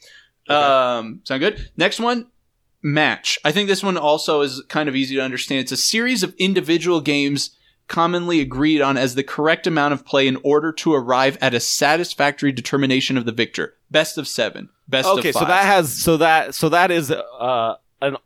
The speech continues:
Speaker 1: that's not in the length, like, getting longer chain that we were in before. A match is outside
Speaker 2: Yeah,
Speaker 1: of this whole
Speaker 2: kind of an out-,
Speaker 1: scale.
Speaker 2: yep, kind of outside of
Speaker 1: Okay,
Speaker 2: all
Speaker 1: okay,
Speaker 2: that.
Speaker 1: that makes sense. Um,
Speaker 2: Um,
Speaker 1: yeah, so in
Speaker 2: yeah.
Speaker 1: fighting games, like in Street Fighter,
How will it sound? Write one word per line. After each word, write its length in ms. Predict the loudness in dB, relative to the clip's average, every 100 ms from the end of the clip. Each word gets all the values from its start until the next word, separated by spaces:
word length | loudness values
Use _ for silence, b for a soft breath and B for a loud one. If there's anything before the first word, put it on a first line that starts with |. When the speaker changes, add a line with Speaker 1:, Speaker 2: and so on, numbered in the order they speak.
| -6
Speaker 1:
that's 300 | -2 0 2
not 300 | 2 2 2
in 180 | -4 -4
the 120 | -4
length, 480 | 0 0 -2 -6 -10
like, 280 | -4 -4 0
getting 280 | -2 -2 -2
longer 560 | -2 -2 -2 -4 -4 b b _
chain 340 | -2 2 2
that 120 | 0 2
we 120 | 2
were 120 | 4
in 100 | 2
before. 360 | 0 0 2 2
A 60 |
match 340 | 2 2 2 0
is 100 | 0
outside 500 | 0 -2 -2 0 2
Speaker 2:
Yeah, 80 | 0
Speaker 1:
of 60 | -2
this 160 | -8
whole 80 | -2
Speaker 2:
kind 80 | 0
of 40 | 2
an 60 |
out-, 120 | 0 0
Speaker 1:
scale. 80 | 0
Speaker 2:
yep, 240 | -2 -4 _ -10
kind 160 | -6
of 80 | -4
outside 320 | -4 0 2
of 60 | 2
Speaker 1:
Okay, 140 | 2 0
Speaker 2:
all 80 |
Speaker 1:
okay, 100 | 0
Speaker 2:
that. 80 | 0
Speaker 1:
that 60 | 0
makes 160 | 0 -2
sense. 340 | -6 -6 -14 B B B B 2
Um, 80 | 4
Speaker 2:
Um, 300 | 6 4 4
Speaker 1:
yeah, 120 | 4
so 280 | 2 2 2
in 120 | 0
Speaker 2:
yeah. 40 | 2
Speaker 1:
fighting 320 | 2 2 0
games, 360 | 0 0 -2 0
like 140 | 0
in 60 | 0
Street 260 | -4 -4 -2
Fighter, 320 | 0 0 0